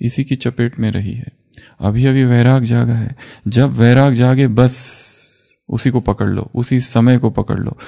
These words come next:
फिर रुकना नहीं है, क्योंकि अगर अभी रुक गए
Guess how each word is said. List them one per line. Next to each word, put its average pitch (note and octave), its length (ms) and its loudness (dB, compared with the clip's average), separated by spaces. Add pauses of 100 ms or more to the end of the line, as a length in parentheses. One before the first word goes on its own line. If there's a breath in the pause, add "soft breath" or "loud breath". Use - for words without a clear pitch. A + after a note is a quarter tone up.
(160 loud breath)
फिर C3+ 160 2
रुकना B2+ 320 2
नहीं A#2+ 200 2
है, - 120 -10 (1200)
क्योंकि C3+ 280 2
अगर C3 440 2
अभी C#3+ 240 6
रुक D3 160 4
गए A2+ 260 2